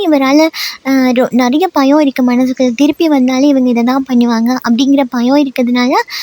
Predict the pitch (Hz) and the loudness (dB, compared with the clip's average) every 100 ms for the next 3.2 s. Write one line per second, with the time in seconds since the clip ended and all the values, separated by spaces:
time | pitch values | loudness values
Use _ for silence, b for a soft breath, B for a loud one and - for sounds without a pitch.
0 | B B 311 302 294 262 262 247 240 233 | B B 0 2 2 2 2 0 0 0
1 | 294 359 285 247 - 226 220 226 _ _ | 0 2 0 0 -4 -6 -6 -10 _ _
2 | _ _ _ _ _ - - _ - 214 | _ _ _ _ _ -20 -20 _ -20 -16
3 | - | -6